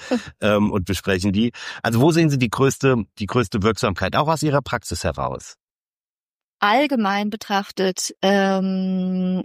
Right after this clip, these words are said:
Speaker 1: findet die Akupunktur die größte Wirksamkeit bei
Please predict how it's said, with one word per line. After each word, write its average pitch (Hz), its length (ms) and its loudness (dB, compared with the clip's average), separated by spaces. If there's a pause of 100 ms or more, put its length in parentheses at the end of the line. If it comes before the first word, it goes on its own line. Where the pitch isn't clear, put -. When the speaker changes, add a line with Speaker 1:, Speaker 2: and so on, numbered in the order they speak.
Speaker 1:
findet 208 340 2
die - 100 4
Akupunktur - 480 0
die 202 120 0
größte 202 400 0
Wirksamkeit 190 680 0
bei 180 460 4